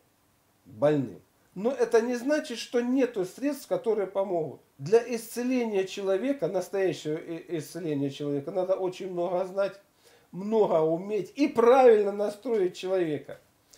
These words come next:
чтоб он к этому сам пришел и исцелился. А не то, что вы что-то за него сделали, грубо говоря. "А, рука болит". Раз, отрезали руку, все, не болит, не болит, ну и давай.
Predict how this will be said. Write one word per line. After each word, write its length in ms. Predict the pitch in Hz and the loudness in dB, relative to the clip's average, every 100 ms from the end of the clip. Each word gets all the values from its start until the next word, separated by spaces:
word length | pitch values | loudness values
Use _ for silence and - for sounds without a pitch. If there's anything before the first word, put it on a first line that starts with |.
| - _ | -20 _
чтоб 440 | - - 233 220 - _ | -16 2 2 2 -8 _
он 360 | 262 262 226 | 8 8 8
к 100 | - | 6
этому 400 | 240 226 220 208 | 4 6 4 2
сам 520 | 185 - 226 220 156 143 | -2 2 6 6 4 0
пришел 840 | 165 160 - 226 269 339 339 - _ _ _ _ _ _ _ _ _ | -8 -8 -2 2 4 4 2 -2 _ _ _ _ _ _ _ _ _
и 220 | 208 240 | -6 -4
исцелился. 800 | 202 - 226 226 175 143 - - _ _ _ _ _ _ | -6 -6 -4 0 0 -2 -8 -16 _ _ _ _ _ _
А 100 | - | 2
не 120 | 247 277 | 4 2
то, 200 | 339 254 | 2 0
что 220 | - 220 | 2 2
вы 100 | 226 | 2
что-то 340 | - 226 202 - | 0 -2 -6 -6
за 180 | 170 180 | -6 -4
него 260 | 196 180 175 | 0 2 2
сделали, 600 | 170 190 170 147 123 - - | -2 -2 0 0 -4 -8 -4
грубо 320 | 160 185 185 | -2 2 4
говоря. 340 | 170 180 165 - - - | 4 2 -2 -6 -20 0
"А, 280 | 226 226 214 | 4 6 6
рука 340 | 226 214 170 | 4 4 4
болит". 500 | 170 196 240 220 - _ _ _ - | 6 6 6 0 -8 _ _ _ -6
Раз, 340 | 147 175 139 | 0 0 0
отрезали 540 | 135 143 175 147 156 160 | -4 -4 -6 -6 -2 0
руку, 380 | 175 175 - | -2 -4 -10
все, 260 | - - - | -14 -14 -10
не 140 | 135 160 | -8 -4
болит, 320 | 165 170 - | -2 -4 -8
не 60 | |
болит, 300 | 117 110 101 - | -10 -10 -12 -10
ну 180 | 160 | -8
и 60 | 131 | -6
давай. 320 | 110 101 82 | -6 -8 -10